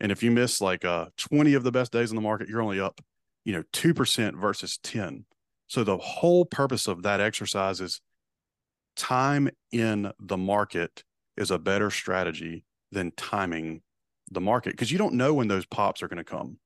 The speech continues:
Just like in March of twenty twenty, those pops came, you know, market was down thirty-seven percent, and the market recaptured twelve to fifteen percent of its return in a five-day period,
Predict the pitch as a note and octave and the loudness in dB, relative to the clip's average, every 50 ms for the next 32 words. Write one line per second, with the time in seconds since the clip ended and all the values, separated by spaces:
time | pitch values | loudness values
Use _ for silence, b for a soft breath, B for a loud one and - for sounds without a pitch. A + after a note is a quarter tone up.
0 | _ _ - C#3 C#3+ - E3+ E3 D#3+ - C3+ A2+ G2+ G2 G#2+ A2+ B2+ C3 - - | _ _ -2 0 0 2 2 0 2 2 0 2 2 2 4 2 2 2 0 -2
1 | A2+ - - - C3 B2+ B2+ A#2 - C3 C#3 C3 A2 G2+ G2 - _ _ _ _ | -4 -4 -4 -2 -2 0 0 -2 -2 -2 -2 0 0 -2 -4 -8 _ _ _ _
2 | _ _ _ _ _ _ _ _ _ - A#2 B2 - - C#3 C3 B2+ - - - | _ _ _ _ _ _ _ _ _ 0 0 0 0 2 2 2 2 2 0 -4
3 | - A#2+ A2+ A2 A2 G#2+ G#2 G2+ F#2+ - _ _ _ _ _ _ - A2+ G2+ G2+ | -4 -2 0 0 0 0 -2 -4 -6 -10 _ _ _ _ _ _ -4 -2 0 4
4 | G#2+ A2+ C3 - C#3 G#2+ A2+ G#2 A2+ A2+ A2 G2 - - A#2 B2 B2 A2 - B2 | 4 4 4 4 2 0 0 0 0 0 0 0 0 0 0 2 2 0 0 -2
5 | A#2 A2+ G#2+ G2 - - - - - B2+ B2 A2+ G#2 - - - - _ _ _ | -2 -2 -2 -6 -8 -10 -10 -4 0 2 2 2 0 -2 -6 -14 -20 _ _ _
6 | _ _ _ _ _ _ _ _ _ _ _ _ A#2 A#2 A2+ A2 G#2 G2 G#2 A#2+ | _ _ _ _ _ _ _ _ _ _ _ _ 0 2 2 2 2 2 4 2
7 | D3+ - - - G2+ G2+ F#2 G2 B2+ C#3 C3 - - B2 B2 C3 - - - G#2+ | 4 2 2 0 -2 -2 -2 0 0 0 0 -2 -2 -2 -2 -2 -2 -4 -6 -4
8 | G2 F2+ F#2 F#2 F#2+ - _ _ _ _ _ _ _ _ _ - - - C3 C3 | -4 -4 -6 -8 -10 -14 _ _ _ _ _ _ _ _ _ -8 -2 2 4 6
9 | C3+ C3+ A#2+ A2+ G#2+ - - C3 - - C3 B2 G#2+ - G2+ - - A#2+ A#2 G#2+ | 6 4 2 0 -2 -2 -2 -4 -2 0 0 0 0 -2 -4 -2 0 0 0 0
10 | F#2+ F2 F#2 G2+ - - - - - _ _ _ _ _ _ _ _ - G#2+ G#2 | 0 -2 -4 -6 -6 -6 -8 -12 -12 _ _ _ _ _ _ _ _ -2 -2 -2
11 | - - - C#3+ D3+ D3 C#3+ C3 B2+ - B2+ A#2+ A#2 A2+ G#2 - - - C3+ C3 | -2 0 0 2 4 4 4 4 2 2 2 2 4 2 2 0 0 2 2 2
12 | C3 B2 B2+ B2 A#2 - - - D3 C#3 A#2 G2+ F#2+ F2 | 4 2 2 0 -2 -2 -2 -2 0 0 0 0 -2 -2